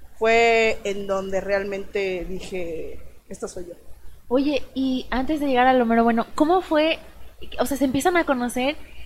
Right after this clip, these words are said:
Speaker 2: y ¿cómo comienza esta etapa de coqueteo, de de que dices, que, que al principio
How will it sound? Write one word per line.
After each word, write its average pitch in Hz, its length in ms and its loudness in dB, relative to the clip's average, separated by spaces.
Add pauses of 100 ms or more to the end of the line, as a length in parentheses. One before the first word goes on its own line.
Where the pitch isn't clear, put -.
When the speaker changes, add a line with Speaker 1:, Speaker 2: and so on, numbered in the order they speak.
(320)
Speaker 2:
y 254 300 0
¿cómo 302 260 2
comienza 277 420 2
esta 294 220 4
etapa 269 320 2
de 254 120 0
coqueteo, 262 1120 4
de 220 680 -2 (680)
de 175 180 6
que 262 100 0
dices, 262 320 0 (220)
que, 269 80 4 (120)
que 285 80 6
al 269 80 6
principio 269 340 2